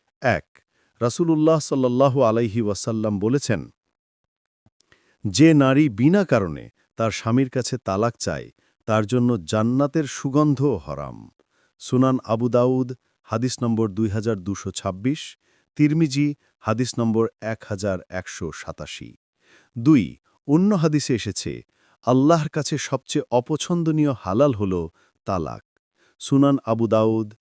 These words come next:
হাদিস নম্বর দুই হাজার একশো সাতাত্তর। তিন, মূল শিক্ষা। স্ত্রী যদি যৌক্তিক কারণ ছাড়া, যেমন স্বামীর জুলুম, নির্যাতন,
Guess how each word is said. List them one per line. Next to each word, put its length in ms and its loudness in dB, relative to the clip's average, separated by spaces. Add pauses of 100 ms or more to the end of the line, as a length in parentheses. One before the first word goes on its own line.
(160)
হাদিস 420 -4
নম্বর 280 2
দুই 240 -2
হাজার 360 -2 (120)
একশো 380 -8
সাতাত্তর। 600 -12 (800)
তিন, 300 2 (460)
মূল 220 6
শিক্ষা। 520 -10 (640)
স্ত্রী 380 2
যদি 240 0
যৌক্তিক 500 0
কারণ 300 2
ছাড়া, 400 -6 (340)
যেমন 340 4
স্বামীর 480 0
জুলুম, 440 0
নির্যাতন, 760 -2